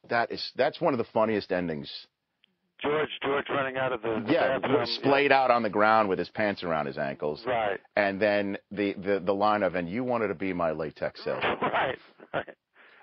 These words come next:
Speaker 1: Although my favorite ending to a Seinfeld episode could be,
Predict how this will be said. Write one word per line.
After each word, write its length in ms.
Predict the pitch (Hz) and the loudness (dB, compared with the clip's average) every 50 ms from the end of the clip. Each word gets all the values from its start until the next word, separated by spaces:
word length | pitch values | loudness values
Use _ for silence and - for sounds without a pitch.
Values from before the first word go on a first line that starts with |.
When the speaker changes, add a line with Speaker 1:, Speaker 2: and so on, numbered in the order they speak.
| - - - | -14 -2 2
Speaker 1:
Although 260 | 139 151 156 175 175 | 2 4 4 4 4
my 200 | 165 165 185 185 165 - | 4 4 4 2 2 0
favorite 320 | 196 208 214 196 196 165 | 0 2 2 2 2 4
ending 320 | 156 156 147 135 123 113 - | 4 4 4 2 0 -2 -4
to 140 | - 123 110 | -2 -2 -2
a 40 | |
Seinfeld 500 | 104 - 120 110 110 98 - 110 95 92 | 0 0 0 0 0 0 0 0 2 2
episode 460 | 95 87 - 87 - - 92 87 76 - | 0 0 -2 -6 -4 -2 -2 -2 -4 -6
could 260 | - - 131 127 101 | -4 -4 -4 -2 -2
be, 400 | 107 101 98 95 92 92 90 | -2 -2 -2 0 -2 -4 -6